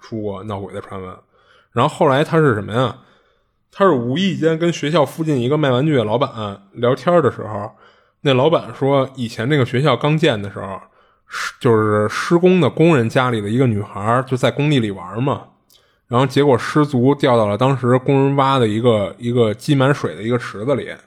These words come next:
淹死了。然后他就打听到这么一个有可能跟这事儿有关联的，就不过为什么过了这么久才闹，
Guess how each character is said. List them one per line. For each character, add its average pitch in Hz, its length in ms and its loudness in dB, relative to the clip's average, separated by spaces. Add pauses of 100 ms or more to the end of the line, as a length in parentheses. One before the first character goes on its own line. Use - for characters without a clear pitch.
(120)
淹 113 220 2
死 101 120 -6
了。 - 180 -16 (840)
然 113 120 -2
后 143 60 0
他 165 180 -4
就 165 120 2
打 98 180 -6
听 113 140 -8
到 113 100 2
这 123 80 -2
么 113 100 -2
一 101 120 -6
个 107 180 -2
有 104 220 -2
可 139 140 -4
能 95 120 -12
跟 107 160 -14
这 101 100 -10
事 - 140 -14
儿 95 160 -14
有 92 80 -18
关 101 180 -10
联 85 240 -14
的， 85 80 -18 (540)
就 117 100 -2
不 120 140 -8
过 151 160 2
为 156 160 2
什 120 80 0
么 143 100 0
过 135 220 2
了 139 80 0
这 147 80 2
么 127 80 0
久 101 140 -6
才 - 220 -12
闹， 127 360 -2